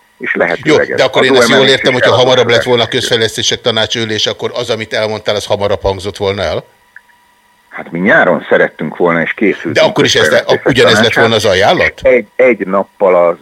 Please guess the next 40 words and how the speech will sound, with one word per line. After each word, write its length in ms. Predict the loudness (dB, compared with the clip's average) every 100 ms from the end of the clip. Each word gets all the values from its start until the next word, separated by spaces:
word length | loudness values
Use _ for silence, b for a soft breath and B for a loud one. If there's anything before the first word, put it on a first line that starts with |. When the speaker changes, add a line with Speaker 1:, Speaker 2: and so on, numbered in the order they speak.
| -10
Speaker 1:
ülés 400 | -8 -6 -6 -2
előtt 280 | 0 0 2
Speaker 2:
Azt 220 | 0 0
én 80 | 0
Speaker 1:
Páratlan 240 | 0 0
Speaker 2:
tudom. 100 | -2 -4
Speaker 1:
főpolgármester 760 | -4 -2 0 0 -2 -2 -2
úr 120 | 0
Speaker 2:
Azt 100 | 2 2
Speaker 1:
lemondta. 280 | 2 -2
Speaker 2:
együtt 120 | -2 0
Speaker 1:
Azóta 180 | 0
Speaker 2:
csináltuk 340 | 2 2 0 0
még. 100 | 2
Speaker 1:
kértük, 340 | 2 0 -12
hogy 160 | -8 -8 -2
folytassuk 500 | -2 -2 -6 -6 -6
a 40 |
párbeszédet, 680 | -2 -2 0 -2 0 0 -2 B B
most 340 | -6 -4 -4 -8
ültek 320 | -8 -6 -6
vissza 280 | -10 -6 -4
a 60 |
tárgyalóasztalhoz. 960 | -2 -4 -4 -4 -2 -2 -2 -4 -2 -6 -8 B B
Speaker 2:
De 140 | -2 0
ez 100 | 2
Speaker 1:
Eh, 60 |
Speaker 2:
akkor 180 | 2 2
is 80 | 2
Speaker 1:
persze, 160 | 2
Speaker 2:
elhangzott 360 | 2 2 2 2
volna. 380 | -2 -2 -2 -8 -10 -10 _
Speaker 1:
tarthattunk 680 | 0 0 -2 -8 -8 -8 -4
volna 260 | -2 0 0
már 260 | 0 -2
itt 180 | -4 -10
hamarabb 520 | -4 -2 0 -2 -2
is. 240 | -6 -6 -6
Igen, 280 | -6 -8 -6
ez, 100 | -6